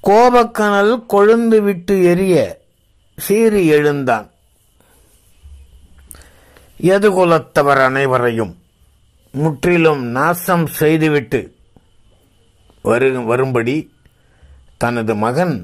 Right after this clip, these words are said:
அபராஜிதன் என்பவனை பெரும் சேனையுடன் அனுப்பி வைத்தான். பவ்யர்களே,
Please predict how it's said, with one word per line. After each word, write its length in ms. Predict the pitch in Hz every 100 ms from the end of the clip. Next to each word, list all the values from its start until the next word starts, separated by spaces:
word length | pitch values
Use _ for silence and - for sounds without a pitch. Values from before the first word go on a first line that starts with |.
| - _ _ _ _ _ _ _ _ _ _ -
அபராஜிதன் 840 | 101 139 185 208 202 175 165 113 - _ _ _ _ _ _ _ - 117
என்பவனை 500 | 120 123 123 120 139 156 - _ _ _ - - _ _ _ _ _ _ _ _ - - -
பெரும் 420 | 170 190 226 240 -
சேனையுடன் 760 | 170 156 156 151 139 135 147 170
அனுப்பி 340 | 147 151 127 139
வைத்தான். 520 | 123 117 - 101 85 - _ _ _ _ _ _ _ _ _ _ _ _ _ _ _ _ _ _ _ _ _ _ _ _ _ -
பவ்யர்களே, 640 | 101 104 123 120 110 95